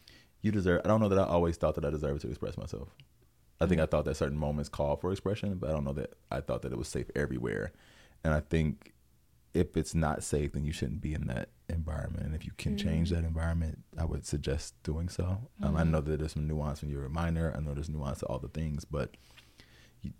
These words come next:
Speaker 1: I don't want it to become normal, the lack thereof, of opportunity to express yourself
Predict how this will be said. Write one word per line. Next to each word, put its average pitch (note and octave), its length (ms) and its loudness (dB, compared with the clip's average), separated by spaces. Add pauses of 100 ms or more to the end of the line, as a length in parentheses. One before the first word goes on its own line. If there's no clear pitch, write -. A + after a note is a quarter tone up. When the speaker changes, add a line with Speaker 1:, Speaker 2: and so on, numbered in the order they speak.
(580)
Speaker 1:
I G2 80 10
don't G2+ 120 10
want G2 220 6
it F2 120 4
to F2 60 -4
become E2 420 6
normal, D2+ 580 6
the D2+ 100 2
lack C#2+ 360 0
thereof, C#2+ 440 2
of - 120 -4
opportunity C#2 640 0
to - 180 -6
express - 500 -6
yourself - 540 -8